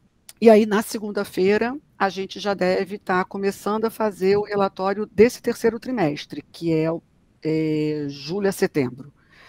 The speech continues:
né? Imaginando que a gente consiga encaminhar, depois de todas as revisões, até o final de outubro, a gente tá encaminhando aí pra, pra vocês poderem fazer essa avaliação desse,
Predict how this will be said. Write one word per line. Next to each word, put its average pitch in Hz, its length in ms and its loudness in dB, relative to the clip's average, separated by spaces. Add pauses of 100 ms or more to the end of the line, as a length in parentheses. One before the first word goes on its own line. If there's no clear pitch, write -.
(180)
né? 165 180 4
Imaginando 170 580 0
que 185 60 -8
a - 20 -4
gente 170 180 -12
consiga 165 360 -4
encaminhar, 160 760 0 (100)
depois 165 320 -6
de 165 100 -6
todas 175 380 -4
as 175 80 -6
revisões, 170 520 -4
até 180 160 0
o 190 60 0
final 185 260 -2
de 170 80 -6
outubro, 175 520 -2
a 180 40 -2
gente 175 220 -8
tá 170 120 -2
encaminhando 165 540 -2
aí 151 160 -2
pra, 156 320 -6
pra 170 140 -8
vocês 151 300 -12
poderem 151 500 -4 (880)
fazer 160 300 0
essa 156 400 2
avaliação 160 580 0
desse, 165 420 -6